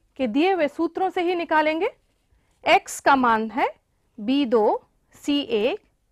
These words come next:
घटा बी एक सी दो बटा ए एक बी दो घटा ए दो बी एक एवं वाई का मान है ए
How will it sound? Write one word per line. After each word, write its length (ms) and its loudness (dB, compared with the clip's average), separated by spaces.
घटा 400 0
बी 260 -4
एक 280 2
सी 180 -4
दो 360 -2
बटा 460 0
ए 180 0
एक 440 -2
बी 240 -2
दो 380 0
घटा 460 -2
ए 260 2
दो 180 2
बी 160 -6
एक 240 -2
एवं 360 2
वाई 340 4
का 200 0
मान 300 0
है 220 -4
ए 140 2